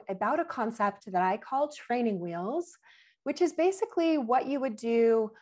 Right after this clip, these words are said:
when you are in a higher stress or higher pain situation. And the concept, um, I've learned about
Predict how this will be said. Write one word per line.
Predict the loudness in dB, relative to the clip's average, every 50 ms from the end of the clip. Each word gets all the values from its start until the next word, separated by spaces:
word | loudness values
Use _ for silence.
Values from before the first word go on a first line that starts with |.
| _ _
when | _ 0 2 2 2 2
you | 2 0 0 2 2 2 2 2 2 0
are | -4 -6 -6 -6 -4 -4 -2 -2 -4 -4 -4
in | -4 -4 -2
a | -2 -2
higher | -2 -2 -2 0 2 2 0 0
stress | -2 -6 -14 -6 -2 0 0 0 0 0 -2 -4 -8 -12 -8
or | -6 -6 -4 -4 -4 -4 -6 -6
higher | -8 -6 -4 -2 0 0 0 -2 -4 -6
pain | -12 -12 -8 -6 -4 -2 -2 0 0 -2 -2 -4 -4
situation. | -8 -12 -12 -12 -10 -6 -2 0 0 0 0 -2 -6 -10 -12 -12 -12 -14 -18 -20 _ _ _ _ _ _ _ -20 -20 -20 -20 -20 -20 -20 -20 _ _ _ _
And | -2 0 2 4 4 4 4 4 4 2 0 -2 -4
the | -4
concept, | -4 -2 -2 0 0 0 0 2 2 4 4 4 2 -2 -12 -20 _ _ -20 _ -20 _ _ _
um, | 0 2 2 2 2 2 0 0 -2 -4
I've | -6 -6 -6 -8
learned | -6 -6 -2 0 2 2 2
about | 2 2 4 4 6 6 6 4 2